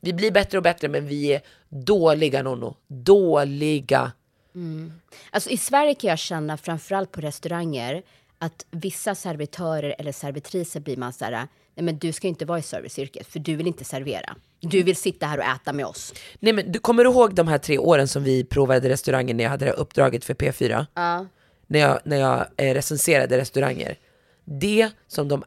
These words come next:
Speaker 1: alltid föll på var servicen. Kommer du ihåg det här f-, något skitnice öppnat ställe, så här lite mer exklusivt, lite dyrare som vi testade på typ vid Dramaten?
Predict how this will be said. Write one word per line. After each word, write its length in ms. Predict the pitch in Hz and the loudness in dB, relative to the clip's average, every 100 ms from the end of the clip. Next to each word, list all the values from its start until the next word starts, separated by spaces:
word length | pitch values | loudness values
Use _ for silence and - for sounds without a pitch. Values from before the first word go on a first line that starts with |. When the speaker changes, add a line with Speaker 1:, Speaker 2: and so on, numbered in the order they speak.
| - | 0
Speaker 1:
alltid 580 | 202 165 - 147 143 - - | 0 0 -4 -6 -6 -10 -16
föll 380 | - 170 160 147 | 0 2 2 0
på 400 | - 127 127 127 _ _ _ | -4 0 0 -2 _ _ _
var 460 | 127 120 127 123 120 _ | -8 0 2 2 -2 _
servicen. 440 | - - 156 131 120 - - - _ | -6 2 2 2 -4 -8 -20 -20 _
Kommer 220 | 220 220 | 0 6
du 60 | 247 | 6
ihåg 140 | 220 | 6
det 80 | 175 | 2
här 120 | 143 - _ | -2 -4 _
f-, 220 | - - _ _ _ - | -20 -20 _ _ _ -10
något 320 | 170 165 - | 0 0 0
skitnice 760 | - - 202 - 175 190 165 - | -6 -6 -6 -6 0 0 0 -2
öppnat 340 | 165 - 165 - | -4 -2 -6 -2
ställe, 260 | - 156 | 2 2
så 120 | 147 | 2
här 60 | 151 | 0
lite 200 | 156 - | -2 -2
mer 140 | 165 - | -4 -2
exklusivt, 640 | - - - 165 - 147 - | -6 -4 -6 -4 -2 -2 -2
lite 160 | 139 151 | -6 -6
dyrare 440 | 139 175 175 160 | 0 4 6 6
som 140 | - | 4
vi 60 | 143 | -6
testade 380 | - 160 151 143 | -6 -6 -4 -2
på 120 | 143 | -4
typ 300 | 135 147 - | -4 -10 -8
vid 140 | 143 | -6
Dramaten? 600 | 143 165 180 165 - 107 | -2 2 2 0 -4 -4